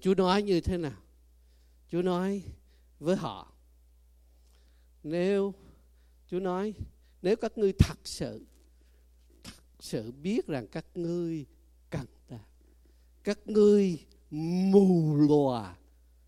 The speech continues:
tự, tự nhận đủ thì hãy mua sức thuốc mắt của ta. Hãy mua thức, sức thuốc mắt của ta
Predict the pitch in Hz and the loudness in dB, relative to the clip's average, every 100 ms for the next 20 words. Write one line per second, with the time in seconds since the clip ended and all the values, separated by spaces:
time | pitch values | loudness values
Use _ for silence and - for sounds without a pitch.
0 | _ _ _ _ _ _ - 185 156 151 | _ _ _ _ _ _ 0 2 2 -2
1 | 151 160 - - _ _ _ _ _ _ | -4 -6 -8 -20 _ _ _ _ _ _
2 | _ 135 123 123 - _ _ _ 147 156 | _ -6 -4 -8 -12 _ _ _ -2 -2
3 | 127 135 123 123 151 175 - _ - 135 | -4 -8 -6 -4 -4 -6 -12 _ -8 -8
4 | - 101 147 160 160 151 123 113 _ _ | -8 -12 -10 -4 -4 -4 -6 -12 _ _
5 | _ _ _ _ _ _ _ - 175 - | _ _ _ _ _ _ _ -10 -8 -8
6 | - 156 175 160 - 117 - 101 _ _ | -16 -14 -12 -14 -16 -20 -20 -20 _ _
7 | _ _ _ _ - - 135 175 220 233 | _ _ _ _ -20 -8 -4 0 8 8
8 | 240 - - - 247 277 - 285 302 269 | 8 4 -10 -2 -2 -2 -4 -4 -4 -6
9 | 254 269 - 156 156 190 | -6 -6 -4 -6 0 0